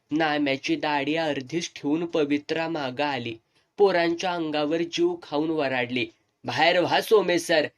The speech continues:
बाहेर व्हा." "अगं बया, अव चुलवण स्टो हाय, लवंडल." "अगं चल." पोरं परातीतली जिन्नस बकाणे भरून भरून खाऊ लागली. "सोमेसर बाहेर व्हा." "होत न्हाय, चल." त्यानं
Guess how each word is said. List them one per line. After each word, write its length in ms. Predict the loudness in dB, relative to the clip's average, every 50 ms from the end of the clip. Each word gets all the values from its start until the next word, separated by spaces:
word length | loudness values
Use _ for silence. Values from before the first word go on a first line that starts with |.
| _ _ _
बाहेर 320 | -2 0 2 2 2 0 0
व्हा." 280 | 2 2 2 2 2 0 -4 _ _ _ _ -6
"अगं 360 | -6 -6 -2 0 0 2 2
बया, 580 | 2 2 2 4 4 4 4 4 2 2 0 -2 -6 _ _ _ _ _
अव 480 | -2 -2 0 0 2 4 4 4 4 2 0 -2
चुलवण 460 | -4 -4 -2 -2 -2 0 0 0 0
स्टो 280 | 0 -4 -4 -2 0 0
हाय, 400 | 2 2 0 2 2 2 2 0 -2 _ _ _ -10
लवंडल." 680 | -4 0 2 2 2 2 0 0 0 2 4 4 2 2 -2 _ _ _ _ _ _
"अगं 300 | -4 -4 -2 0 0 -2 -2 -4
चल." 360 | -2 2 2 4 4 2 -2 -6 -10 _ _ _ _ _
पोरं 360 | 0 2 2 2 2 2 0 -2
परातीतली 840 | -2 -2 -2 -2 0 -2 -4 -4 -4 -4 -4 -4 -4 -4 -4 -4
जिन्नस 600 | -4 0 2 2 2 2 2 0 0 -2 -2 -4
बकाणे 500 | -4 -4 -4 -2 -2 -2 -2 0 0 0
भरून 460 | 0 0 -2 -4 0 0 0 0 0 -2
भरून 420 | -2 -4 -2 -2 -2 -2 -2 -4 -10
खाऊ 300 | -6 -2 0 2 2 2
लागली. 440 | 2 0 0 -2 -2 -4 -4 -6 -6 -12 _ _ _ _ _ _ _
"सोमेसर 680 | -10 2 6 6 6 8 6 2 0 0 -2 -2 -2
बाहेर 360 | -2 -4 -4 -2 -2 -2 -4
व्हा." 240 | -4 -4 -2 -2 -2 -2 -4 _ _ _ _ _ -4
"होत 180 | -2 -2 -2 -2 -2 -4
न्हाय, 300 | -6 -4 0 0 -2 -2 -4 -8 _ _
चल." 300 | 0 4 6 6 8 6 4 0 _ _ _ _ _ _ _
त्यानं 160 | 2 2 2